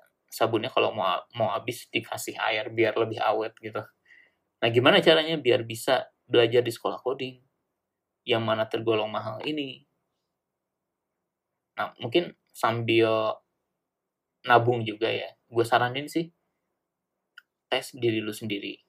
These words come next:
dulu gitu. Dan ini justru yang memang gue rekomendasiin sih. Ada banyak course online dan ebook online yang bisa lu baca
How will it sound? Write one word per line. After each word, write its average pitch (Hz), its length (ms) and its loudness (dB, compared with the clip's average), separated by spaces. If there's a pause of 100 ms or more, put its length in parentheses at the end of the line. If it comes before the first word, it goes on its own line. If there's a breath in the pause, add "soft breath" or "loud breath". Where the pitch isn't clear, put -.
(1040)
dulu 113 400 -6
gitu. - 240 -10 (1800)
Dan 110 220 0
ini 151 160 -2
justru 127 240 2
yang 156 100 2
memang 117 300 -2
gue 113 340 0
rekomendasiin 117 720 -4
sih. - 160 -14
Ada 127 240 4
banyak 110 320 -2
course - 240 -8
online 110 400 0
dan 110 160 -6
ebook 113 240 -8
online 110 420 -6
yang 107 80 -14
bisa 104 220 -6
lu 110 80 -6
baca 117 240 -6